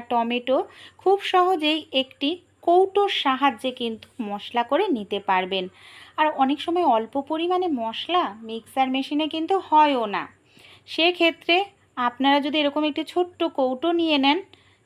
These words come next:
তারপর নিয়ে নিতে হবে বন্ধুরা আমাদের বাড়িতে রুটি তৈরি করার যে বেলন চাকি থাকে, সেই বেলন চাকি। দেখুন,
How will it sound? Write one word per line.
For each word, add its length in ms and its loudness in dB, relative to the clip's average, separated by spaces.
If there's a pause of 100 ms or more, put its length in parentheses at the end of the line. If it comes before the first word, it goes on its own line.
(240)
তারপর 520 4 (240)
নিয়ে 220 0
নিতে 280 0
হবে 380 -2
বন্ধুরা 400 -2 (120)
আমাদের 240 -2
বাড়িতে 320 0
রুটি 300 -6
তৈরি 300 -2
করার 340 0 (360)
যে 160 -4
বেলন 400 -2
চাকি 300 -4
থাকে, 360 -6
সেই 200 -4
বেলন 400 -2
চাকি। 340 -10 (340)
দেখুন, 300 0